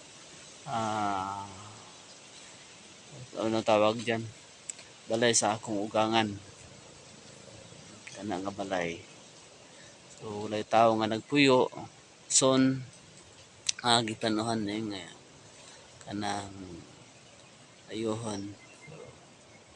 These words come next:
yan. Pakiganda ng ha, bahay na to. Yan, yung paligid ng bahay.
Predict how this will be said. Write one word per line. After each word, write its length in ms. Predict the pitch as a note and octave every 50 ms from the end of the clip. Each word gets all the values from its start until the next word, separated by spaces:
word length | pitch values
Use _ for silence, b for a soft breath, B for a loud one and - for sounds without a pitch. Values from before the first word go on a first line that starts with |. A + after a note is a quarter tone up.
| - - - - - - - - - - -
yan. 200 | C#3+ - F#2+ F#2+ - - A2+ - - - - - - - - - - - - -
Pakiganda 560 | - - A2 G#2+ G#2+ A2+ G#2 G#2 G2+ G2+ F#2+
ng 160 | G2+ G2 F#2+ G2+ G#2
ha, 240 | G#2 G2 G2+ - - - - G2+
bahay 240 | G#2 A2 G#2+ G2+
na 160 | G2+ G2 F#2+ -
to. 160 | - G2 - - - - - - - - - - - - - - - - - - - - - - - - - - - - D4 D4 D4 D4 - _ _ C#3
Yan, 560 | A#3+ A#2 A#2 A2 G#2+ A2 G#2+ G#2 G2+ G#2 G2+ G#2 G#2 G2 G#2 - -
yung 160 | A#2 A#2 A2+
paligid 560 | - A2 G#2 G2+ G#2 G2 G2+ G#2+ G#2 G2 - G2+
ng 400 | F#2+ G2 G2+ G2 G2+ G2+ G2 F#2+
bahay. 400 | F#2+ G2 G#2 G#2+ G2+ G2 G2